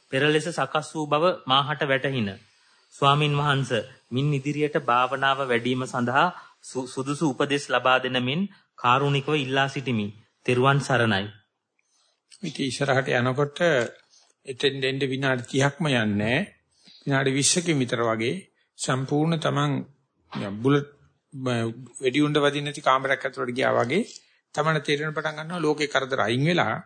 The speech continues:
Speaker 2: අ, තමන්ගේ වැඩේට තමන් හිත දාගෙන ඉන්නවා. ඉඳපු ගමන් ආයෙසරයක් බිත්තර කට්ට කඩාන කුකුල් පැටිය එළියට එනවා වගේ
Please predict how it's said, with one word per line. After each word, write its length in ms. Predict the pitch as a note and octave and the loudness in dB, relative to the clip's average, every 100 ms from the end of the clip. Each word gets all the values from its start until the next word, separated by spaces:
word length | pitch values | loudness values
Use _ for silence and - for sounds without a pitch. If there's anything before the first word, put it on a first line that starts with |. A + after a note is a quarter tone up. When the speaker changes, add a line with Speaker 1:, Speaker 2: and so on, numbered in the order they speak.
| _ - - _ | _ -20 -20 _
Speaker 2:
අ, 100 | - B2+ | -6 -6
තමන්ගේ 380 | B2+ C#3 D3+ C#3+ | -2 0 2 2
වැඩේට 340 | B2+ C#3 D#3 D#3 | 4 4 0 -2
තමන් 240 | D3+ E3+ | -2 -2
හිත 160 | D3+ E3 | -4 -4
දාගෙන 340 | C#3+ B2+ C3 B2+ | 0 2 2 0
ඉන්නවා. 400 | A#2+ A2+ G2+ F3+ | 0 0 -2 -4
ඉඳපු 240 | - C#3 D3+ | -6 -4 0
ගමන් 220 | F3 E3+ | 0 2
ආයෙසරයක් 680 | C#3 D#3+ D3 F3 D#3+ G3+ - _ - _ _ | 2 2 0 2 2 0 -6 _ -20 _ _
බිත්තර 300 | C#3+ B2+ D3+ | -10 -2 0
කට්ට 240 | C#3+ C#3 | 0 2
කඩාන 340 | C3+ C3+ C#3 C#3+ | 2 2 0 -4
කුකුල් 260 | C3+ C3+ | -10 -6
පැටිය 260 | C3 C3+ C#3 | -4 -2 -2
එළියට 240 | C3+ C3 | -2 -2
එනවා 220 | C3+ C3+ C3+ | -4 -4 -2
වගේ 200 | D#3+ | 0